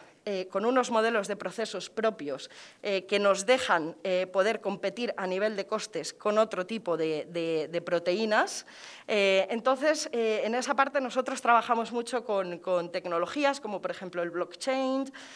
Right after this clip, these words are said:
la inteligencia artificial, eh, y sobre todo, eh, toda la maquinaria industrial que ha sido diseñada y realizada por nosotros mismos.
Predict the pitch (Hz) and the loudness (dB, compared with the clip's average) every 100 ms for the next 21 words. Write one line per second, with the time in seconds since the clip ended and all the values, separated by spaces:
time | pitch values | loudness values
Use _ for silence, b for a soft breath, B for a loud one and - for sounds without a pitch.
0 | B - 185 180 170 165 180 175 165 175 | B 0 0 2 -2 -4 -4 -4 -4 -8
1 | 190 214 262 254 254 254 269 269 B B | -8 2 6 8 8 6 4 -2 B B
2 | B 196 190 185 180 175 175 170 214 - | B 0 2 4 4 4 2 0 -2 2
3 | 202 214 226 269 311 349 - 220 202 220 | 2 4 6 6 6 2 2 0 2 2
4 | 247 254 220 196 220 220 240 262 233 208 | 4 4 2 -2 -2 0 2 2 -2 -4
5 | 202 - 254 269 269 226 - 202 202 240 | -8 -4 2 2 0 -6 -4 -4 -4 -2
6 | 233 226 226 226 226 277 370 B B B | -2 -2 2 4 8 6 4 B B B
7 | - 254 254 233 208 180 240 247 214 202 | 2 4 8 6 6 2 4 4 4 0
8 | 180 - 180 160 151 156 151 139 135 135 | -2 -4 -6 -8 -10 -10 -10 -12 -12 -12